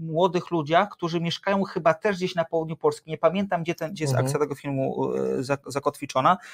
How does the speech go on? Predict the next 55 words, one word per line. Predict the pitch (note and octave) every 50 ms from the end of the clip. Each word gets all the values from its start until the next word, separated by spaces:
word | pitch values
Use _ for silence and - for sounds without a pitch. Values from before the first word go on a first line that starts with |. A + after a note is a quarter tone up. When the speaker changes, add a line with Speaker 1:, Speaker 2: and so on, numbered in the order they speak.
| - - -
Speaker 1:
ale | - D3+ D3+ D#3 D#3+ -
oni | - F#3 G#3 G#3 G#3 G#3+ G#3+ G#3 G3+ - _ _ _
zmierza-, | D3+ D#3 D#3+ D3+ E3 F#3 F3 - -
oni | - D#3+ E3+ F3
też | - G#3 G3
muszą | F#3+ F#3 - F3+
stawić | E3 - - E3 E3 E3+ -
czoła | - - E3 D#3 D#3
nudzie | E3 G3+ A#3 G3+ G3 G#3
na | F#3+ F#3
chwilę | E3+ - - G3+ G3
przed | G3 - E3
ostatnią | D#3+ D#3+ - - F#3 F#3 - E3
imprezą | D#3+ D#3+ - - D#3+ D3 D#3 D3
w | -
swojej | - - C#3+ C#3 B2+
szkole. | - - - A#2+ A2 - - - _ _ _ - - - - - - _ _ _ _ -
I | F#3 F3+ F#3 - _ _ _
ja | F#3+ D#3+ F3+ G3 G3
widzę | G3+ A3 F3 G3 F#3+
podobieństwa | G3 F#3 F3 F3 F3 F3+ F3 - E3
między | D3+ D3 C3+ C3 C3
temu, | - B2 A#2+ B2+ B2+
ty, | B2 - C#3 C#3+ C#3+ - D3 -
ty, | C#3+ C#3+ C3+
ty, | C#3 C#3+ C#3
ty, | - -
tymi | - C3+ C3
Speaker 2:
Mhm. | A#2+ A#2+ B2 -
Speaker 1:
fil-, | C#3 C#3 C3+ - -
ty, | - C#3+
tymi | C#3 C#3 C#3 C#3 C#3
filmami. | - D3 C#3 C#3 C#3 D#3 F3+ F3+
Nawet | E3 E3 E3 E3+ -
jest | E3+ -
podobnie | - F3+ E3 F3 E3 E3+ -
akcja | - E3+ - - - - C3+ B2 C3+ C3+ -
poprowadzona, | - C#3+ - - D3 C#3 C#3 C#3 D#3 D3+ D3+ D3+
bo | C#3 D3 D3 C#3+ - - - - _ -
bardzo | F3 F#3 F3+ F#3 F#3
dużo | E3 F#3 E3 E3+ E3
się | - - E3
nie | D3+ D#3 D3+
dzieje | C#3 E3 E3+ E3+ F3+ F#3
przez | - - G3 G3
cały | - G3 F#3+ G3 G3+
film, | G3 - A3+ G#3+
a | F#3+
potem | F#3+ F3 E3 - D#3+ D#3+
się | - D#3+
dzieje | C#3+ C#3 D3+ D3 C#3+ C#3
bardzo, | C3 C#3+ C#3 C#3 C3 C#3 B2+
bardzo | C3+ C3 B2+ B2+ C3+
Speaker 2:
Mhm. | C3 B2+ B2+ B2+
Speaker 1:
dużo. | B2+ D3 E3+ G3+